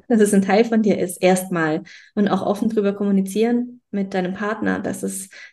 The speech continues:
naja, dass du das ja auch nicht möchtest, verletzend sein, aber dass es ein Teil von dir ist. Und wenn wir lernen, dass es ein Teil von uns ist, dann, und den integrieren, dann wird er auch nicht mehr so verletzen, sondern dann kann er in anderen Momenten rauskommen und gelebt werden.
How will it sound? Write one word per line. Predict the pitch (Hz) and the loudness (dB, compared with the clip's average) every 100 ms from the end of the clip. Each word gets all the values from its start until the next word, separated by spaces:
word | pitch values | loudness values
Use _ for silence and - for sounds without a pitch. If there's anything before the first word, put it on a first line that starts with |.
| _ - | _ 0
naja, | 202 202 202 | 4 6 4
dass | 202 | 2
du | 196 | 0
das | 190 | 0
ja | 190 | 0
auch | 190 | 2
nicht | 190 190 | 2 2
möchtest, | 180 240 - 262 - | 0 0 -2 -2 -2
verletzend | 185 180 190 254 240 | -2 -2 -2 -2 -2
sein, | 233 233 214 | -2 -4 -2
aber | 190 | -2
dass | 180 190 | -4 -4
es | 196 | -4
ein | 190 | -4
Teil | 190 175 | -2 -4
von | 190 220 | -2 -2
dir | 220 | -2
ist. | 226 - - _ - - _ _ _ - | -4 -6 -14 _ -20 -20 _ _ _ -4
Und | 202 | 0
wenn | 202 196 | 4 6
wir | 185 | 6
lernen, | 180 214 208 | 4 4 2
dass | 214 - | -2 -4
es | - | -8
ein | |
Teil | 208 202 | -2 -2
von | 220 202 | -2 -2
uns | 190 | -2
ist, | 190 196 - | -2 -6 -4
dann, | 185 185 - - _ | -4 -4 -6 -14 _
und | 214 202 | 2 4
den | 196 196 | 4 4
integrieren, | 202 196 - 220 233 202 | 4 4 6 6 6 6
dann | 190 | 4
wird | 208 | 4
er | 196 - - | 0 -2 -4
auch | 175 | -6
nicht | 185 - | -6 -4
mehr | 160 160 | -4 -4
so | - | -4
verletzen, | 175 185 185 - 185 | -2 -2 -2 -6 -6
sondern | 139 156 | -4 -2
dann | 165 | -2
kann | - 185 | 0 0
er | 175 | 2
in | 165 | 0
anderen | - 175 175 | 0 0 0
Momenten | 175 165 160 156 160 160 | 0 0 -2 -4 -6 -2
rauskommen | 170 175 175 - 175 | 0 0 0 -4 -2
und | 165 170 | -2 -4
gelebt | 190 165 165 | -2 -2 -4
werden. | - 151 190 185 190 | -6 -6 -4 -4 -6